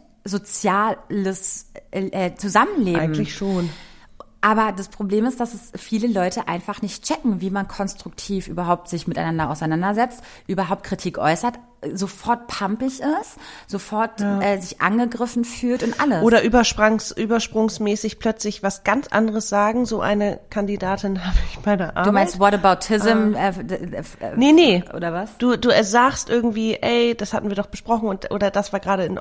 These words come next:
Speaker 2: nicht in Ordnung“, beziehungsweise, ähm, das und das, also, d-,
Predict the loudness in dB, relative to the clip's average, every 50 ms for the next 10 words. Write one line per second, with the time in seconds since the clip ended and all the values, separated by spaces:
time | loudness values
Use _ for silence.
0 | -6 -4 -4 -4 -2 -2 0 2 4 4 4 4 2 -2 -4 -4 -4 -6 -6 -4
1 | -6 -4 -2 0 0 0 0 0 -2 -4 -4 -6 -10 -18 -20 -20 -20 -14 -4 0
2 | 2 2 2 2 2 2 2 0 0 -2 -6 -10 -14 -4 0 0 0 2 0 0
3 | 0 2 2 2 2 0 0 -4 -4 -4 -4 -4 -6 -8